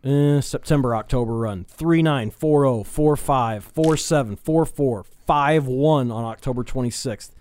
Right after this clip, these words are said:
I wanna say the fourteenth is the, uh, Four Horsemen reunion.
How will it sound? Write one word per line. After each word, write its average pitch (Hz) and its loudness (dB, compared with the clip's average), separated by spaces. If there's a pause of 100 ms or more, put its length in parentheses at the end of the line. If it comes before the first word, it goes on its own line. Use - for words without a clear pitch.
(280)
I 123 0
wanna 151 4
say 160 0
the 107 -8
fourteenth 143 -2
is 110 -6
the, 110 -6
uh, 98 -10
Four 131 -6
Horsemen 117 -6
reunion. 95 -12